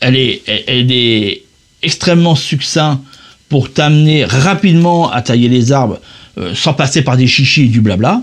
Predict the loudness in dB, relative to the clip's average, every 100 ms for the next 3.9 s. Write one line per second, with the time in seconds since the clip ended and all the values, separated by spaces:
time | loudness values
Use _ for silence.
0 | -6 -4 -2 -2 -6 -18 -20 -20 -6 -2
1 | 2 4 4 2 0 0 0 2 2 0
2 | 0 0 0 -6 _ _ _ _ -6 -4
3 | 2 0 2 2 2 2 0 0 -2